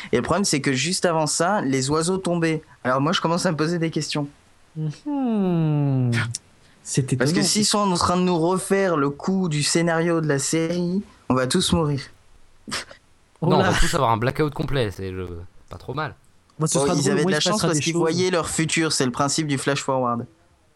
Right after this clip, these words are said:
Speaker 1: Ils ont
Speaker 3: Oui,
Speaker 1: vu
Speaker 3: oui,
Speaker 1: leur
Speaker 3: c'est ça,
Speaker 1: futur
Speaker 3: bah,
Speaker 1: pendant
Speaker 3: c'est
Speaker 1: deux,
Speaker 3: pas,
Speaker 1: trois
Speaker 3: c'est
Speaker 1: minutes.
Speaker 3: pas, c'est pas mauvais dans l'idée de voir mon futur, à part.
Speaker 1: Oh,
Speaker 2: Bah, s'il
Speaker 1: il y en
Speaker 2: se
Speaker 1: a qui
Speaker 2: passe,
Speaker 1: étaient
Speaker 2: s'il se
Speaker 1: pas
Speaker 2: passe
Speaker 1: très
Speaker 2: aux
Speaker 1: contents.
Speaker 2: Bahamas
Speaker 1: On n'est pas
Speaker 2: et,
Speaker 1: là pour
Speaker 2: euh,
Speaker 1: parler de ça, hein. <laughs>
Speaker 2: s'il se passe sur un yacht aux Bahamas, mon futur, moi, ça me va, hein.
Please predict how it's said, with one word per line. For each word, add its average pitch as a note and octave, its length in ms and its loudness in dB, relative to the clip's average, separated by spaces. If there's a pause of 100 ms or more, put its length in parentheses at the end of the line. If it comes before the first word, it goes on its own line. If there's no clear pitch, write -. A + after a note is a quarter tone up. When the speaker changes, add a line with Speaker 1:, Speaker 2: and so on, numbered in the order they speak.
(100)
Speaker 1:
Ils A#2+ 160 -2
ont C3+ 40 2
Speaker 3:
Oui, B2+ 60 2
Speaker 1:
vu C#3+ 80 0
Speaker 3:
oui, D#3+ 60 2
Speaker 1:
leur D3 120 0
Speaker 3:
c'est - 80 -12
ça, E3+ 60 -4
Speaker 1:
futur D#3 160 0
Speaker 3:
bah, F#2+ 80 -2
Speaker 1:
pendant C#3 140 2
Speaker 3:
c'est C3 80 0
Speaker 1:
deux, C3 60 -4
Speaker 3:
pas, A2+ 80 -4
Speaker 1:
trois A2 120 0
Speaker 3:
c'est - 40 -2
Speaker 1:
minutes. B2+ 120 -2
Speaker 3:
pas, G#2+ 160 -6
c'est - 140 -16
pas G2+ 320 -4
mauvais B2 460 -6
dans A2+ 120 -10
l'idée A#2 280 -8
de A2+ 60 -12
voir G2 300 -8
mon F#2+ 120 -14
futur, E3 320 -12
à - 80 -16
part. F#2+ 260 -12 (880)
Speaker 1:
Oh, D3 80 0
Speaker 2:
Bah, D#3 80 0
s'il G3 180 0
Speaker 1:
il E3+ 40 0
y - 40 2
en - 20 2
Speaker 2:
se C3+ 40 2
Speaker 1:
a - 20 2
qui D3+ 40 2
Speaker 2:
passe, - 100 0
Speaker 1:
étaient - 100 -2
Speaker 2:
s'il G#3 120 2
se G3+ 80 -2
Speaker 1:
pas G#3+ 80 2
Speaker 2:
passe G3 60 0
Speaker 1:
très G#3+ 80 2
Speaker 2:
aux F3+ 40 2
Speaker 1:
contents. E3 120 2
Speaker 2:
Bahamas E3+ 320 2
Speaker 1:
On C#3+ 40 2
n'est C#3 80 0
pas D#3 60 -2
Speaker 2:
et, - 20 0
Speaker 1:
là C#3+ 140 0
pour C#3 80 0
Speaker 2:
euh, C3+ 80 -2
Speaker 1:
parler B2 260 -4
de - 60 -20
ça, C#3 160 -8
hein. A#2 180 -2 (200)
<laughs> G3 200 -8
Speaker 2:
s'il F3+ 80 -2
se - 80 -4
passe G3 180 2
sur F3+ 140 2
un E3+ 80 2
yacht F3+ 240 2
aux E3 60 4
Bahamas, D3+ 460 0
mon D#3 100 2
futur, E3+ 280 0
moi, F#3 100 0
ça C#3+ 140 0
me G3 60 0
va, C#4+ 120 0
hein. G3 500 0